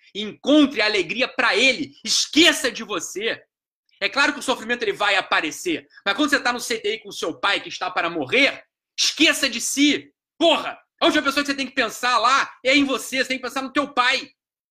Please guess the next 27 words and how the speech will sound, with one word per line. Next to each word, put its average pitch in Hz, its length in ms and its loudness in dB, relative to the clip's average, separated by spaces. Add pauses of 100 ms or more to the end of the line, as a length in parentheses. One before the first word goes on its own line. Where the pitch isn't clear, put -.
Ajudá-lo 240 680 0
a 202 60 -4
morrer 196 360 -6
bem, 180 440 -6 (180)
ajudá-lo 233 520 0
a 220 40 0
oferecer 220 400 -6
aquele 208 240 -8
sofri-, 196 460 -12
aquele 180 260 -6
sofrimento, 196 640 -6 (300)
ajudá-lo 226 360 2
a 254 40 2
entender 240 440 -2
que 220 100 -10
tem 254 180 -2
uma 220 160 -2
vida 247 240 -4
que 208 140 -10
vem 233 160 -6
depois, 233 440 0
que 214 60 -14
ele 208 60 -16
tem 226 80 -8
que 226 60 -8
ser 233 140 -2
digno 277 380 -4